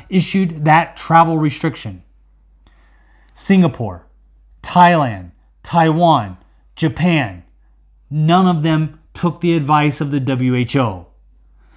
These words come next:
Their own health departments began to advise the state departments, and they all started to close their border and restrict travel to Chinese travelers to their country. Hong Kong wanted to do the same thing, but they couldn't,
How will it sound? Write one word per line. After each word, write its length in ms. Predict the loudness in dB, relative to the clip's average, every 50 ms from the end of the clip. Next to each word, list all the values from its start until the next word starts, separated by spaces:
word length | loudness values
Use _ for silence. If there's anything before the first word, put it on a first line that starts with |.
| _ -20 -16 -8
Their 300 | -2 0 0 0 0 0 2 2
own 260 | 4 4 4 4 4
health 280 | 4 2 2 2 0
departments 580 | -2 -4 0 2 2 2 2 0 -2 -4 -6 -10 -20 -12 -8
began 480 | -8 -6 -2 0 0 2 2 2 0 -2
to 200 | -2 -2 -2 0
advise 420 | 0 2 2 4 4 4 2 0
the 100 | -2 -4
state 320 | -4 -2 0 0 0 0 -2
departments, 480 | -6 -4 -2 -2 -2 -2 -2 -4 -6 -12 -16 -8 -4
and 160 | -2 0 0
they 200 | 0 -2 -4 -4
all 380 | 0 2 2 4 4 2 0 -2
started 440 | -4 -4 0 2 2 4 2 2 0
to 80 | -4
close 480 | -6 -6 -4 0 2 2 4 2 2 2
their 140 | 0 -2 0
border 400 | 0 0 0 2 2 2 2 2
and 80 | 0
restrict 440 | 0 -2 -2 -2 -2 0 0 0 -2
travel 600 | -2 2 4 4 4 4 2 -2 -6 -6 -8 -14 _ _ _ _ _ -8
to 100 | -8 -6
Chinese 400 | -4 -2 0 0 0 0 -2 -2
travelers 420 | -2 0 0 0 0 -2 -4 -4 -4
to 80 | -4
their 140 | -4 -4 -4
country. 420 | -4 -6 -6 -6 -8 -10 -16 -20 -20 _ _ _ _ _ _ _ _ _ _ _ _ -20 -20 -20 -16 -2
Hong 200 | 2 2 2 4
Kong 240 | 4 2 2 2 2
wanted 260 | 2 2 2 2 0
to 80 | 0 -2
do 220 | -2 -2 -2 -2
the 80 | 0 -2
same 240 | 0 0 0 0 0
thing, 320 | -2 -4 -6 -8 -10 -16 _ _ _ _ _ _ _ -10
but 100 | -8 -6
they 100 | -6 -6
couldn't, 440 | -8 -6 -6 -6 -6 -6 -8 -16